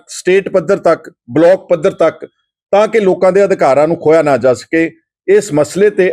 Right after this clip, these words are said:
ਅੱਜ ਤੁਹਾਡੇ ਦਰਮਿਆਨ ਅਸੀਂ ਸਾਰੇ ਇਹ ਹਾਜ਼ਰ ਹੋਏ ਹਾਂ। ਇਹਦੇ ਨਾਲ ਜੁੜਿਆ ਇੱਕ ਮਸਲਾ ਹੋਰ ਮੈਂ ਕਹਿਣਾ ਚਾਹੁੰਦਾ ਕਿ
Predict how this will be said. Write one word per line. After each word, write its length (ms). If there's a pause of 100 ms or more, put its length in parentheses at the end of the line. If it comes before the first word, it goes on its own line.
(140)
ਅੱਜ 160
ਤੁਹਾਡੇ 500
ਦਰਮਿਆਨ 560 (300)
ਅਸੀਂ 160
ਸਾਰੇ 400
ਇਹ 40
ਹਾਜ਼ਰ 300
ਹੋਏ 160
ਹਾਂ। 80 (420)
ਇਹਦੇ 160
ਨਾਲ 240
ਜੁੜਿਆ 320
ਇੱਕ 180
ਮਸਲਾ 280
ਹੋਰ 180
ਮੈਂ 120
ਕਹਿਣਾ 200
ਚਾਹੁੰਦਾ 380 (1200)
ਕਿ 420